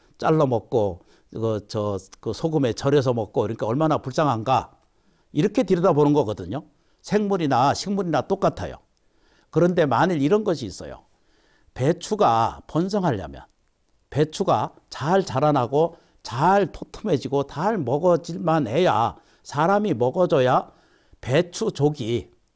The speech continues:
배추 씨가 계속 연명되어 간다는 것을 알게 돼요. 그래가지고 배추를 자꾸 사람이 먹어줘야 배추가 계속 생산이 되고 유지가 되는 거거든요.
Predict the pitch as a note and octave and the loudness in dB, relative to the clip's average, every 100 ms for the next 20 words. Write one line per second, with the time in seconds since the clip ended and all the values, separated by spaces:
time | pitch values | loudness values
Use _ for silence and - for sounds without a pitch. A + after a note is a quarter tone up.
0 | _ - D3+ E3 G#3+ F3+ - G#3 G3 C#3+ | _ 0 0 2 -2 -2 -2 2 2 0
1 | C3+ D3+ F3 B2+ B2+ D#3+ G3 E3+ D3 C3+ | -2 0 0 0 0 -2 -2 0 0 0
2 | A2+ A#2+ A2 A2 E3 B2 G#2+ E2 C#2+ - | -2 -4 -4 -4 -2 -2 -4 -10 -14 -20
3 | - _ _ _ _ _ _ _ _ _ | -20 _ _ _ _ _ _ _ _ _
4 | _ _ _ _ _ D3 E3 E3+ C#3 C3 | _ _ _ _ _ 0 2 2 0 0
5 | F3+ G3 - _ _ _ _ _ - B2+ | 0 -2 -10 _ _ _ _ _ -4 -2
6 | F3 - G3+ G3+ G#3 D#3+ - - C3 F3 | -2 0 2 4 4 2 -8 -10 -8 0
7 | F3 F3+ F3+ A#2+ C3+ F#3+ F#3+ E3+ D3 C3+ | 2 2 0 -2 0 0 2 2 2 0
8 | D3 - D3+ B2+ - F#3 A3+ G3 D#3 F#3+ | -6 -4 -4 -2 -2 -2 -2 -4 -6 -4
9 | F3+ F3+ D3 C3+ C3 B2 C3+ F3 F3+ C#3+ | -2 0 0 0 2 0 -2 0 2 2
10 | C3 A#2 F#2+ G2 G2 | 0 -2 -4 -6 -6